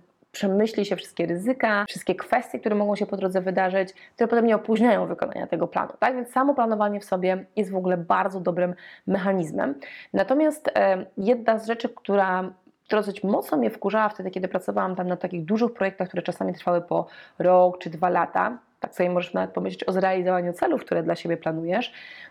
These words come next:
to był fakt planowania od razu całych dwóch lat albo od razu tak naprawdę całego najbliższego roku,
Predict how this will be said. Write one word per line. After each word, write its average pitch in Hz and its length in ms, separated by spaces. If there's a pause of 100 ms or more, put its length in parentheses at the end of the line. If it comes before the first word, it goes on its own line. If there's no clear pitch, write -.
to 190 100
był 294 200
fakt 240 480
planowania 196 680
od 196 160
razu 233 420
całych 180 420
dwóch 165 340
lat 170 340
albo 175 260
od 175 120
razu 214 320
tak 185 160
naprawdę 185 280
całego 185 320
najbliższego 175 540
roku, 202 400